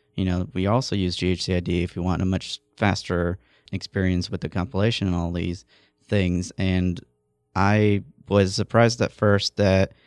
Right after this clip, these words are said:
the compilation side and the G H C I D side was so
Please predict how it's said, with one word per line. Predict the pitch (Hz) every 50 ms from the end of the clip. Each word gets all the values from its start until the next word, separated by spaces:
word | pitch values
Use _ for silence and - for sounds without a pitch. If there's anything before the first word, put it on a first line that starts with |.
| _ _ _ _ -
the | - 95 98
compilation | - 101 104 98 - 101 101 101 98 - 104 101
side | 92 - 95 98 95 95 92 92
and | 92 90
the | 87 90
G | 85 95 95 90
H | 85 -
C | - 95 95
I | 90
D | 90 101 104 101
side | - - 95 95 92 90 87 87 87 - - -
was | 90 90 92 90 90 90 87 87 - - - - - - _ - -
so | - - 98 95 95 92 90 87 90